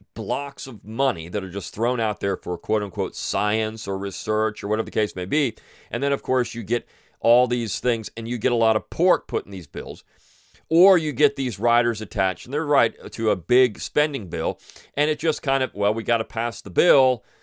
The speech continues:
so we gotta get all this pork with it. This is where there's been an argument for a line item veto, and this is where we get into that particular argument. So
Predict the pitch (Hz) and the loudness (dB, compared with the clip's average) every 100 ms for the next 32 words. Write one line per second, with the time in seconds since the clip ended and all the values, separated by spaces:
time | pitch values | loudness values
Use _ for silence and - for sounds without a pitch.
0 | - - 120 120 117 120 107 107 104 101 | -6 0 2 2 2 2 2 0 0 -2
1 | - - 180 170 - 87 - - - 131 | -6 0 4 4 2 -8 -6 -10 -10 -8
2 | 117 131 120 107 117 104 110 113 107 - | 0 0 0 -2 -4 0 0 0 -4 -8
3 | 101 98 95 - 85 80 95 95 90 80 | -4 -2 -2 -2 -6 -4 -2 -2 -2 -4
4 | 78 123 127 120 113 104 _ - - 123 | -6 -10 -2 2 2 0 _ -20 -6 -4
5 | 165 160 147 117 123 117 113 107 104 101 | -2 -4 -4 2 2 2 0 -2 -2 -2
6 | 95 92 - 87 90 - 85 107 131 82 | -2 -2 -4 -8 -8 -8 -4 0 0 0
7 | 65 - 123 | -10 -2 0